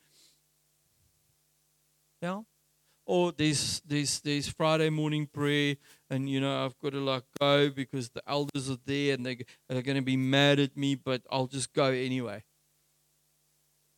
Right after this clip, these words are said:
Who's like that? Sometimes plodding along. Now you guys are all hands down. Because sometimes we just plod along.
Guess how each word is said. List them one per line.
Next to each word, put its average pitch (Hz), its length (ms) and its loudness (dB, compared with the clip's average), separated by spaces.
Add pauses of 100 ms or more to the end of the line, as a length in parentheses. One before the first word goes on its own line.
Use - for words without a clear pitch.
(100)
Who's 147 180 -4
like 160 180 0
that? 190 280 -2 (920)
Sometimes 156 420 -4
plodding 165 380 -2
along. 156 240 0 (440)
Now 113 80 -6
you 117 140 -6
guys 113 180 -6
are 120 60 -8
all 123 200 -10
hands 110 260 -6
down. 107 280 -12 (3250)
Because 233 400 -2 (100)
sometimes 247 500 -4
we 226 80 -10
just - 260 -10
plod 220 240 -6
along. 220 300 -6